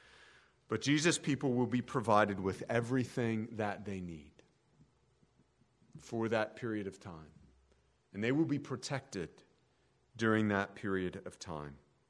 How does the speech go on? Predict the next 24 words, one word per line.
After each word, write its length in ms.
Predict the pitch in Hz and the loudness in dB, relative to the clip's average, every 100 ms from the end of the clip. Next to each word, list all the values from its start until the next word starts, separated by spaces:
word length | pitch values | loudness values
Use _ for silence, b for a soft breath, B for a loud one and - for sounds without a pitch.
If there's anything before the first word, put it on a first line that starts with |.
| _ _ _ - - | _ _ _ -20 -4
And 120 | 117 | -2
so, 360 | 110 143 120 104 B B B - | 6 10 10 8 B B B 0
from 240 | 151 127 | 4 8
these 220 | 123 101 | 6 8
last 340 | 139 135 139 - | 10 10 10 0
few 160 | 143 | -2
verses 440 | 113 120 - 110 104 | 4 2 2 -2 -4
of 100 | 90 | 0
John 260 | 110 107 | 2 2
chapter 340 | 107 120 - 110 | 0 -4 -4 -8
sixteen, 480 | - - - 110 | -6 -8 -6 -4
I 40 | 98 | -2
want 180 | 104 123 | -2 -4
us 100 | - | -4
to 80 | 123 | -4
think 320 | 123 104 107 | -4 -6 -6
just 200 | 113 - | -10 -6
briefly 380 | 123 110 - 98 | -4 -4 -6 -10
tonight 380 | - 95 90 92 | -4 -4 -4 -6
about 320 | 95 87 - | -4 -4 -4
faith, 640 | - - 127 156 - - - b b b b _ | -8 10 10 10 6 -10 -18 b b b b _
peace, 640 | - 170 147 143 - - - _ _ b b b b b b - | 0 6 6 6 6 6 2 _ _ b b b b b b 0
and 200 | 101 92 | 2 4
victory. 520 | 104 - - 82 | 0 -2 -4 -2